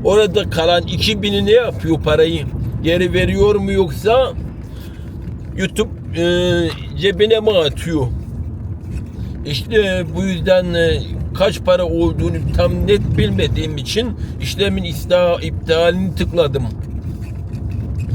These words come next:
Şimdi on bin deseydim, on bin verip geri kalanı yutacak mıydı acaba?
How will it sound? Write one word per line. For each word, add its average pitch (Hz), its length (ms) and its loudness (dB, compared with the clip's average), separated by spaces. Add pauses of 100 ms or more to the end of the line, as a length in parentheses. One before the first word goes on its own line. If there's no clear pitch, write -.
(340)
Şimdi 170 240 0 (120)
on 196 280 2
bin 190 160 -2
deseydim, 180 500 0
on 190 300 2
bin 190 160 -2
verip 180 320 -2
geri 208 220 4
kalanı 190 360 4
yutacak 185 520 2
mıydı 208 220 0
acaba? 156 440 2